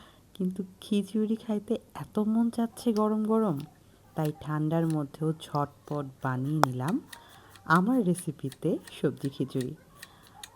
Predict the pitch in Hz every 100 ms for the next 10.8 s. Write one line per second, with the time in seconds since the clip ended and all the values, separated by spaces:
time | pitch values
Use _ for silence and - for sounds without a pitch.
0 | - 180 208 233 247 254 247 240 233 247
1 | 302 - - - - - 147 139 156 202
2 | 202 220 226 185 156 - 220 240 - 247
3 | 254 - 160 175 180 170 - - - -
4 | 160 160 - 185 185 185 - 196 208 240
5 | - - 143 156 - 175 175 311 - -
6 | - - - - - 147 151 175 170 -
7 | 185 160 160 - 175 160 160 175 151 151
8 | - 165 151 156 - - 190 - 202 190
9 | 190 190 185 - 160 156 156 175 156 165
10 | 156 180 185 180 165 147 -